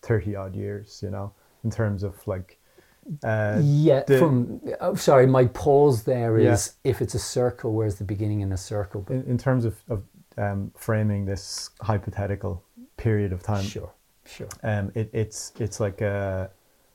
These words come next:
Speaker 1: a leaping off point
Speaker 2: Sure.
Speaker 1: for, for culture, for art, for creativity. But, but something else that also seems to happen in these periods is because we're dealing with Saturn, which is hierarchy and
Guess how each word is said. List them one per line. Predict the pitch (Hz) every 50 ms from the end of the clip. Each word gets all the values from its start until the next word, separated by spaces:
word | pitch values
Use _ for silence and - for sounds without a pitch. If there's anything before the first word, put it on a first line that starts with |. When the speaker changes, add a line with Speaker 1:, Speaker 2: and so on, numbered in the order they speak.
| _ -
Speaker 1:
a | 104
leaping | 104 107 110 104 110 107 98
off | 95 98 101 95 -
point | - - 110 101 95 95 92 - - - - _ _
Speaker 2:
Sure. | - - - - - _ - _
Speaker 1:
for, | _ - - - 113 107 101 98 98 95 95 - - -
for | - - - 107 101 98 98 95 95 90 - _ _ _ _ _ _ _
culture, | - - - 120 107 - - 120 107 101 95 95 101 - _ - -
for | - 101 95 92 92 92 90 92 95 92 _ _ _ _ _ _ _ _
art, | 113 110 104 104 101 92 _ - - - - _ _ _ _ _ _ _ _
for | _ - 107
creativity. | - - - 110 107 104 - 117 113 110 107
But, | 101 95 117 113 - 131
but | 113 123 -
something | - - 143 131 139 131 127
else | 127 123 113 - -
that | - 120 113 - -
also | - 131 139 151 147 - 139 123
seems | - 135 123 113 101 -
to | 104
happen | 92 107 110 - 113 107 107
in | 110 110
these | 104 104 101 92
periods | - - 107 104 104 104 101 90 -
is | - - 120 113 107 101 92 92 - - - _ _ _
because | - 117 - 123 117
we're | 120 113
dealing | 110 117 110 104
with | 101 95 -
Saturn, | - - 107 107 101 - 110 95 98 101 - _
which | 107 95 - -
is | 101 90 90 - - _ -
hierarchy | - 110 104 98 95 98 101 90 _ - 98 92 92 92 92 - - _
and | 98 92 90 92 95 92 -